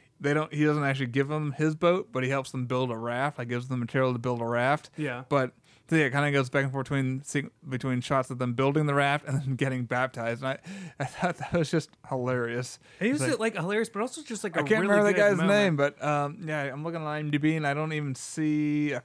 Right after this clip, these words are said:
Speaker 1: photo of the actor.
Speaker 2: No,
Speaker 1: Um,
Speaker 2: I didn't see
Speaker 1: that's
Speaker 2: one
Speaker 1: weird.
Speaker 2: either.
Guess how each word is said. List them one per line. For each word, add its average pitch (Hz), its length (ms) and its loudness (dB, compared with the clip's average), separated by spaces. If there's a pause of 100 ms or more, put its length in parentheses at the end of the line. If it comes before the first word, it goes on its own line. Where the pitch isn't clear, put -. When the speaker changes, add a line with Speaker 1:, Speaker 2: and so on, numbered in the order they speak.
Speaker 1:
photo 151 280 0
of 127 100 -4
the 127 140 0
actor. 135 540 -4
Speaker 2:
No, - 80 -10
Speaker 1:
Um, 123 520 -4
Speaker 2:
I 131 60 -16
didn't 127 160 -16
see - 100 -16
Speaker 1:
that's 131 80 -16
Speaker 2:
one 127 100 -10
Speaker 1:
weird. 120 300 -2
Speaker 2:
either. - 40 -16